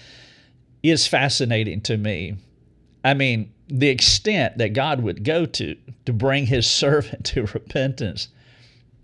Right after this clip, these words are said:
and the little bit that it took to bring the king to repentance is absolutely phenomenal. Number three, what does it mean to repent of your repentance before you can repent authentically?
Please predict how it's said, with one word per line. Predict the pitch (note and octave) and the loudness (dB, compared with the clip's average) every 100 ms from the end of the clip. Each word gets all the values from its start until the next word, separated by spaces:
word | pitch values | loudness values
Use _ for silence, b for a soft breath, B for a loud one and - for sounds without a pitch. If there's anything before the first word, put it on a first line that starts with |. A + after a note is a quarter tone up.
| _ _ _ _ - - | _ _ _ _ -16 -4
and | C3+ C3 | 0 2
the | |
little | C3+ E3+ C#3 | 4 6 6
bit | B2+ G#2+ | 2 2
that | A#2 G#2 | 0 -2
it | - | -2
took | D3 A#2+ G2 - - | 0 0 0 -6 -4
to | |
bring | A2 A#2+ A#2+ | 0 0 0
the | G2+ | -2
king | G2 D3 C3+ B2+ | -4 -4 -2 -2
to | A2+ G#2+ | -2 -4
repentance | F2+ - A#2 G#2+ - - | -4 -4 -2 -2 -6 -6
is | B2 B2 | -2 0
absolutely | A#2+ - A#2 A2 - E2 | -2 -2 -4 -2 -4 -8
phenomenal. | F#2 G2+ G2+ G2+ F2 - - b b b b b b b b | -6 -4 -2 -4 -6 -12 -18 b b b b b b b b
Number | C#3 F3 D3 | -2 2 2
three, | A#2 C3+ C#3 B2+ A2+ - | 0 2 4 4 0 0
what | G#3 | 0
does | C#4 D4+ | 2 2
it | G3 | 0
mean | C3+ D3+ D#3 | 0 0 0
to | - | -2
repent | A2+ A#2 A2+ D3 D#3+ - | 0 -2 0 0 0 -2
of | A#2 | 0
your | B2 | 0
repentance | A#2+ A2+ B2 B2 E3+ D#3 - - _ _ _ _ _ _ _ - | 0 -2 -2 -2 -4 -8 -8 -12 _ _ _ _ _ _ _ -4
before | A#2+ D3+ E3+ E3 | 0 2 4 4
you | C#3+ | 4
can | C3+ A#2+ | 2 0
repent | A2+ A2 C3 B2+ A#2 | 0 2 0 0 0
authentically? | A2 - G#2 A2+ G#2 G#2 G#2 | -2 0 -2 -2 -6 -4 -4